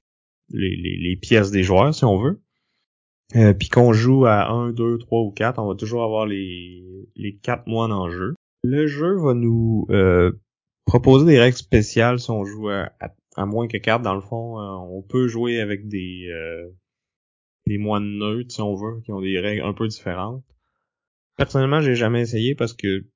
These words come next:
ce que je préfère faire, en fait, c'est juste de, puis ce qu'on a fait quand on a joué, c'est qu'on, on avait chacun notre personnage, puis on,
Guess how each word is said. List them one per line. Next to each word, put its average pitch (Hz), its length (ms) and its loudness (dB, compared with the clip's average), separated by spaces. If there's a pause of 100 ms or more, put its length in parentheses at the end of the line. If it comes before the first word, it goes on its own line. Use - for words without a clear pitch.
(120)
ce - 120 -18
que 120 120 0
je - 140 -8
préfère 110 420 0
faire, 117 220 -4
en 98 80 0
fait, 113 180 -4
c'est 110 180 -4
juste 104 220 -8
de, 82 600 -6
puis - 100 -18
ce - 60 -10
qu'on 104 160 0
a 95 80 0
fait 117 240 -2
quand 107 160 0
on 101 140 0
a 92 100 0
joué, 98 300 -2
c'est 117 160 -8
qu'on, 87 600 -6
on 98 60 -12
avait 95 160 -4
chacun 107 440 -2
notre 110 280 -8
personnage, 101 720 -4
puis 101 200 -6
on, 87 520 -12